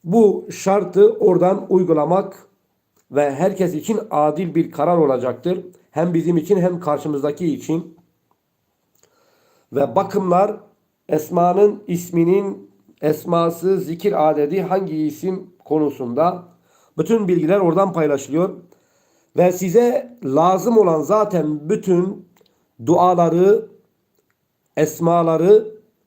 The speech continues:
ve ayrıca yazılacak hatemleri canlı yayında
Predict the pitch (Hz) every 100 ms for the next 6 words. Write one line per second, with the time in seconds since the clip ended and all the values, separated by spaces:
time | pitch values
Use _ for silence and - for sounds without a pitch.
0 | _ _ _ _ 117 135 - 202 196 165
1 | 147 147 160 175 180 156 143 - - 180
2 | 180 160 139 131 139 175 226 - _ _
3 | _ 117 156 190 190 175 143 135 127 131
4 | 147 160 -